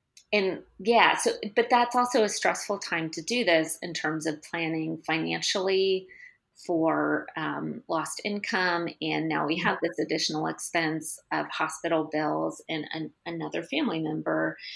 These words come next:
Speaker 2: So there was
Speaker 1: Yeah.
Speaker 2: risk there for sure. Um, but there's always risk.
Speaker 1: There's always risk. There's always risk, right? But it sounds like you and your partner were were obviously communicating about these things.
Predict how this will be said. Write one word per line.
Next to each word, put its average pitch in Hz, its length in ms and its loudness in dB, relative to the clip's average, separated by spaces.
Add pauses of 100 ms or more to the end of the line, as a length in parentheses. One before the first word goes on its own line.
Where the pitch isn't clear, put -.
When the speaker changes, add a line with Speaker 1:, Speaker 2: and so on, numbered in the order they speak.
(120)
Speaker 2:
So 226 120 -2
there 285 160 4
was 196 200 2
Speaker 1:
Yeah. 180 80 0
Speaker 2:
risk 185 320 -2
there 151 400 0
for 156 80 -4
sure. 156 640 2 (480)
Um, 151 480 0 (1400)
but - 140 2
there's 180 180 2
always 151 320 4
risk. - 440 -2 (600)
Speaker 1:
There's 247 280 0
always 208 460 0
risk. 190 580 -4
There's 196 160 0
always 190 340 -2
risk, - 260 -8
right? 190 140 2
But 214 120 6
it 220 100 2
sounds 226 320 8
like 226 200 6
you 208 280 8
and 208 100 6
your 196 80 4
partner 190 640 2 (440)
were 180 600 6 (340)
were 196 140 2
obviously 196 360 4
communicating 208 680 6
about 196 240 4
these 190 220 2
things. 180 440 2